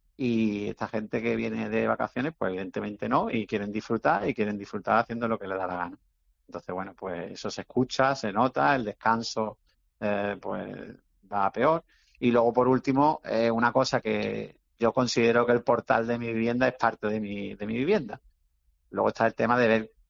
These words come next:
gente entrando, saliendo, el portal abierto, gente subiendo y bajando escaleras, corriendo con cosas,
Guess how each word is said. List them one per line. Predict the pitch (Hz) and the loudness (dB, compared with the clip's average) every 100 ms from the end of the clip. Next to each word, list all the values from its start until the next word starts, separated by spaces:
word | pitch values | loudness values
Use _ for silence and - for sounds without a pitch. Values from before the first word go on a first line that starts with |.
| _ - | _ -8
gente | 110 95 - 113 113 113 | -4 -4 0 2 2 0
entrando, | 101 98 107 110 113 | -2 0 2 2 -2
saliendo, | - 98 104 113 110 | 0 0 0 0 0
el | - | 0
portal | 104 - 101 | 0 0 0
abierto, | 98 110 120 - 123 120 120 123 117 | 2 2 0 0 2 4 6 4 2
gente | 107 98 110 | -2 -6 -6
subiendo | 104 104 104 | -2 -2 -2
y | |
bajando | 101 - 107 101 | -2 -2 -4 -6
escaleras, | - 95 101 98 | -4 -4 -2 -4
corriendo | 95 104 95 101 | -6 -6 -10 -10
con | 101 101 | -12 -2
cosas, | 147 151 - 139 139 | 2 2 2 2 0